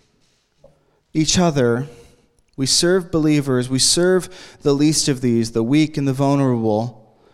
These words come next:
that God puts around you. You serve not because you want to earn your way in heaven or get some brownie points, but because you have received the grace of God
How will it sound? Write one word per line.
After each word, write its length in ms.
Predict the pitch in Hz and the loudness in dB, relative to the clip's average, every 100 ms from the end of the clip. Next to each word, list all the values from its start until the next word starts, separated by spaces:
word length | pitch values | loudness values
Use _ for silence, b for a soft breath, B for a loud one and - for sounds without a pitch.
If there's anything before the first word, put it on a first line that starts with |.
| b - | b -4
that 120 | 127 | -2
God 320 | 139 139 139 | 2 0 0
puts 240 | - 131 123 | -4 -2 -2
around 400 | 117 123 131 113 | 0 0 0 -2
you. 160 | 110 | -2
You 80 | 117 | 0
serve 880 | 120 - - 190 180 139 131 135 - B B B - | 0 0 2 2 2 2 0 -4 -10 B B B -2
not 400 | 143 180 170 - | 0 0 0 -4
because 340 | 208 202 160 | 0 0 2
you 100 | 175 | 0
want 220 | 165 165 | 2 0
to 100 | 151 - | -2 -2
earn 240 | 156 170 | 0 2
your 140 | 165 | 2
way 160 | 156 151 | 2 0
in 80 | 151 | 0
heaven 320 | 143 135 139 | 0 0 0
or 80 | 127 | 0
get 180 | 131 113 | 0 -2
some 180 | 147 | -2
brownie 340 | 135 135 131 127 | 0 2 2 0
points, 440 | - 117 110 107 | 0 -2 -2 -4
but 340 | - 147 127 - | -2 -2 -2 -2
because 760 | 139 - - 175 180 165 156 B B 107 | -4 -4 -4 0 2 0 -2 B B -6
you 200 | 127 139 | -2 -2
have 640 | 131 151 165 170 156 - B 107 | -2 -4 0 0 -2 -8 B -6
received 1000 | 123 120 - 165 165 151 143 - - - | -2 0 0 2 2 2 0 -6 -12 -6
the 80 | 123 | -2
grace 300 | 135 131 135 | 0 0 -2
of 100 | 113 | -2
God 420 | 123 110 98 | -2 -2 -4